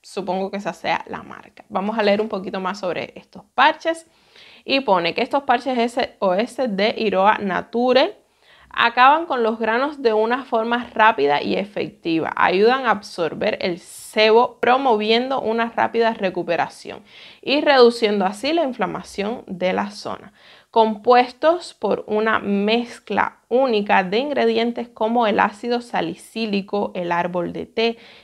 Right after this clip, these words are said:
y la centella asiática, los activos idóneos para combatir las imperfecciones y el acné, apto para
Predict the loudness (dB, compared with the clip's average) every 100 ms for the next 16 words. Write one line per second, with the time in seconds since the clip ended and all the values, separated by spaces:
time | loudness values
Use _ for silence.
0 | -4 4 4 4 0 0 0 2 2 2
1 | 0 -2 -4 -2 0 0 -6 -10 -10 -2
2 | 0 2 0 0 0 0 2 2 2 0
3 | -2 -6 0 0 0 -2 -6 -4 -6 -10
4 | -12 _ _ -20 -6 2 2 2 -4 -4
5 | -4 -2 -6 -8 -6 -4 -4 -6 2 4
6 | 4 2 0 -6 -8 -12 _ _ _ 0
7 | 0 0 -2 -4 -4 _ 2 4 4 0
8 | _